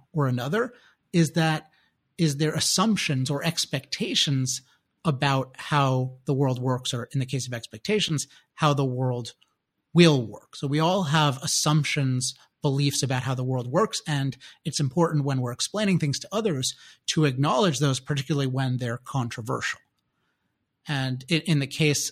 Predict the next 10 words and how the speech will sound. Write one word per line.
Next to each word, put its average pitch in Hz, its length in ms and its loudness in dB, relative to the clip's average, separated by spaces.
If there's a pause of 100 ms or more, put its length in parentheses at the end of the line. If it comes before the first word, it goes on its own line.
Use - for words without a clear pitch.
of 123 520 -2 (360)
fossil 135 460 -2
fuels 135 640 -2 (360)
and 127 360 -4
nuclear, 147 540 0
and 127 320 -4
with 135 200 -8
this, 123 200 -6
this 139 220 -4
bias 131 680 -2